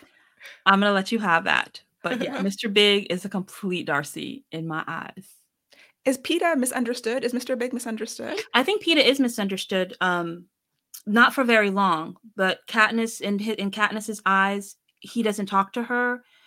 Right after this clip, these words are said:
Speaker 2: Um, he avoids her. And then there's that one flashback where he
Speaker 1: Gave her
Speaker 2: was
Speaker 1: the bread.
Speaker 2: throwing the bread out.
Speaker 1: Right.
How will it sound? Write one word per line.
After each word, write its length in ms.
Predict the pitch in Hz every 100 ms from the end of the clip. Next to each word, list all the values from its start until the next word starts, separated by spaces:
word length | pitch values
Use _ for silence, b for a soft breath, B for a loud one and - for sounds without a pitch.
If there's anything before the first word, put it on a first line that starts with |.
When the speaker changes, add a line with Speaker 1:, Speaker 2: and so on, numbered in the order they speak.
| b b -
Speaker 2:
Um, 420 | 196 190 180 175
he 160 | 190 202
avoids 440 | 185 185 202 214 -
her. 420 | 240 240 240 233 _ _ -
And 140 | 196
then 100 | 208
there's 180 | 202 196
that 180 | 196 180
one 180 | 185 202
flashback 600 | - 185 185 - 175 170 -
where 220 | 185 180
he 640 | 175 208 196 190 190 196 - _ _ _ _ _ -
Speaker 1:
Gave 100 | 190
her 60 |
Speaker 2:
was 80 | 185
Speaker 1:
the 60 | 175
bread. 160 | - 202
Speaker 2:
throwing 200 | 208 208
the 60 |
bread 320 | 202 196 208
out. 360 | 240 262 294 - - _ _ -
Speaker 1:
Right. 300 | - -